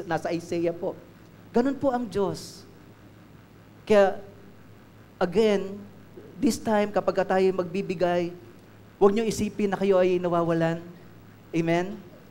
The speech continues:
Ayaw, pagka kayo po'y nagbibigay, consider it as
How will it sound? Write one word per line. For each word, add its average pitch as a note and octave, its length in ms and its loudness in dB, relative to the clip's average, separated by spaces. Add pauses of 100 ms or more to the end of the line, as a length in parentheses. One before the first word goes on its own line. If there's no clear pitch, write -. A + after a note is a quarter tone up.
Ayaw, F#3+ 240 8
pagka F#3 320 2
kayo G#3 160 4
po'y G3+ 160 4
nagbibigay, F3 720 0
consider G#3+ 400 2
it G3+ 240 4 (240)
as F#3+ 400 0